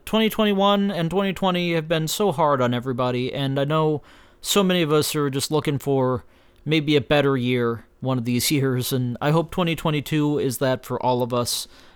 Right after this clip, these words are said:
Uh, I especially hope that I, I especially, I especially hope that it's that for you, because, hey, you deserve it. If nothing weird happens, I believe our next episode is probably going to be the long-promised Happy Now episode, where I talk about my album Happy Now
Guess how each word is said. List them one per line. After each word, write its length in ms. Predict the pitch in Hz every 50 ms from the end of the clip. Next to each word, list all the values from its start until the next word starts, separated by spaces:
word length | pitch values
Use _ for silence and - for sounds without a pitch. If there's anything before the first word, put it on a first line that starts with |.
| - -
Uh, 60 | 131
I 140 | 131 127 123
especially 560 | 123 - - - 190 180 160 - - 147 135
hope 300 | 123 139 131 120 - -
that 180 | - 135 - -
I, 160 | 127 123 127
I 140 | - 127 120
especially, 720 | 113 - - - 131 131 - - 196 196 208 233 220 - - - - - -
I 140 | - 143 143
especially 1080 | 139 131 123 - - - - - 185 175 - - 160 135 123 120 123 120 117 110 - - - - - -
hope 340 | - - - 143 139 127 -
that 200 | 127 135 131 120
it's 200 | 120 113 - -
that 340 | 123 120 120 120 - - -
for 180 | 131 123 120
you, 400 | 120 127 143 147 147 143 139 139 - - - - -
because, 320 | 135 127 - 135 123 -
hey, 360 | - 143 131 123 113 101 82 - -
you 160 | - 131 139
deserve 340 | 127 131 107 117 110 104 90
it. 140 | 95 - - _ - - - - - - - - - - - - - -
If 160 | - 170 -
nothing 480 | - 175 220 247 226 294 254 233 208 170
weird 300 | 160 220 254 285 302 262
happens, 600 | 185 165 156 151 151 - 190 190 202 208 202 -
I 160 | - 190 180
believe 380 | 170 165 185 208 247 262 262 233
our 140 | 226 202 196
next 340 | 196 214 226 220 - -
episode 540 | 220 226 226 - 226 - - 185 180 180 170
is 80 | 170 156
probably 480 | - - 208 240 233 247 220 220 226
going 240 | 196 220 214 220 208
to 60 | 190
be 120 | 190 214 208
the 140 | 185 190 165
long-promised 1040 | 165 165 170 180 196 214 220 220 208 - - 196 196 202 208 214 220 202 - -
Happy 500 | - - - 165 185 214 226 - 214 151
Now 360 | 139 135 127 123 117 117 120 120
episode, 720 | - 139 135 113 147 131 110 - 143 127 120 113 110 113
where 140 | 123 131 131
I 80 | 135 139
talk 280 | - - 170 180 175
about 280 | - 165 185 180 175 -
my 140 | 165 160 160
album 340 | 170 175 170 175 180 170 165
Happy 400 | 123 156 165 170 170 202 196 190
Now 400 | 190 190 202 202 202 208 190